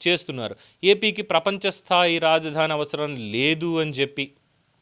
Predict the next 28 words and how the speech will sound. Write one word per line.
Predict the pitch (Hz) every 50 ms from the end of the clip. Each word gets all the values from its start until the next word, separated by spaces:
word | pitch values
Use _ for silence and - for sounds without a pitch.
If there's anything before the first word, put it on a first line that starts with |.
| _ _ _ _ _ _ _ _ _ _ _ _ -
రైతుల్ని | 131 147 165 156 - 180 175 170
మళ్ళీ | 165 160 156 156 147
ఎలాగోలా | 127 139 147 156 151 151 151 151 147
ట్రాప్ | 135 - - - 131 143 143 - - - 147
చేసి, | 143 131 - 143
చంద్రబాబు | 127 139 127 135 139 147 151 147 143 139
ప్రభుత్వం, | 143 135 135 139 - 151 143 131
కూటమి | - 139 135 - 143 143
ప్రభుత్వం | 139 135 127 135 127 - 139 135
ఉంది | 131 127 135 135
అంటే | 131 127 123 156
అమరావతి | 135 120 131 135 139 139 135 131 127
ముందుకు | 131 131 131 131 131
వెళ్ళదు, | 110 117 127 135 135 131 135
ఏం | 127 120 123 135 131 - -
చెయ్యరు | 117 123 139 139 139
వాళ్ళు | 127 127 127 123 123
అనేటువంటి | 120 120 123 117 113 120 117 110 123
ఒక | 117 - 120 110 - - - - _ _ _ -
ఉద్దేశాన్ని | 123 139 135 165 185 180 - 190 170 165
వాళ్ళు | 156 147 143
కల్పించాలి | 143 - 135 139 135 156 147 143 - 139 127 117 113 110
అని | 104 101
చెప్పి. | 92 _ - 90 _ _ _ _ _ _ _ _ _ _ _ _ _ _ _ _ 190
But | 185 180
అది | 180 165 127
జరగనటువంటి | 139 135 135 143 156 156 135 127 117 107 101 -
పని. | - 98 95